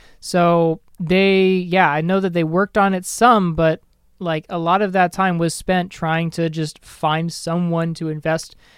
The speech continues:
a, a significant amount of money into them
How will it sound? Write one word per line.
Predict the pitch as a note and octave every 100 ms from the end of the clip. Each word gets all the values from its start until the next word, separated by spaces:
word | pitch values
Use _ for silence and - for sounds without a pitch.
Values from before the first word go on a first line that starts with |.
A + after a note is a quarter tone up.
| _ _ _ _ -
a, | E3+ F3+
a | F#3 E3
significant | F3 D#3+ E3+ E3+ D#3+
amount | D#3 D#3+
of | D3
money | E3 F3+ D#3 F#3+
into | G3 - D#3+
them | C3+ C#3